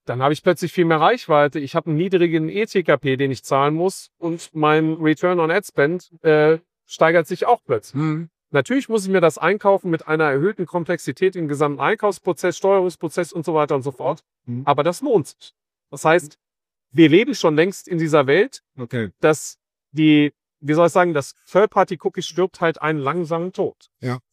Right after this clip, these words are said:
Speaker 2: Äh, was meinst du jetzt mit Anbieter von First-Party-Data? Weil First-Party-Data, nach meinem Verständnis, sind ja die Daten, die ich über meine Konten habe und
Speaker 1: Korrekt.
Speaker 2: selbst gesammelt.
Speaker 1: Gibt's von beiden Seiten, ne? Es
Speaker 2: Mhm.
Speaker 1: gibt die First-Party-Data aus der Perspektive des Advertisers.
Speaker 2: Ja.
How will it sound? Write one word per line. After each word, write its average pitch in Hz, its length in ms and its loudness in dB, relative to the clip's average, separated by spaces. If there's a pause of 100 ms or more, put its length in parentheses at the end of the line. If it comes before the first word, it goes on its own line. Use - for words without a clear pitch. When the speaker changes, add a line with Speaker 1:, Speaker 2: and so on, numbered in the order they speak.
(200)
Speaker 2:
Äh, 139 220 0
was 147 180 -4
meinst 165 320 -2
du 185 60 0
jetzt 165 200 -4
mit 156 220 -4
Anbieter 175 580 0
von 147 280 -4
First-Party-Data? 135 1800 -4 (600)
Weil 131 160 0
First-Party-Data, 151 1080 -2
nach 147 140 -2
meinem 135 220 -2
Verständnis, 147 520 -4
sind 147 100 -6
ja 139 100 -2
die 131 140 -4
Daten, 139 340 -2
die 139 100 -2
ich 170 180 -8
über 151 200 -2
meine 139 280 -2
Konten 160 400 -6
habe 113 440 -4 (760)
und 135 120 -4
Speaker 1:
Korrekt. 156 120 2
Speaker 2:
selbst 156 240 0
gesammelt. 117 400 -2
Speaker 1:
Gibt's - 180 0
von 196 140 2
beiden 165 300 2
Seiten, 98 240 -4
ne? 135 80 2
Es 170 160 0
Speaker 2:
Mhm. - 20 -4
Speaker 1:
gibt 147 160 -4
die 147 140 2
First-Party-Data 156 880 2
aus 143 220 -4
der 143 100 -2
Perspektive 139 560 -2
des 127 160 -6
Advertisers. 190 760 -2
Speaker 2:
Ja. 127 280 0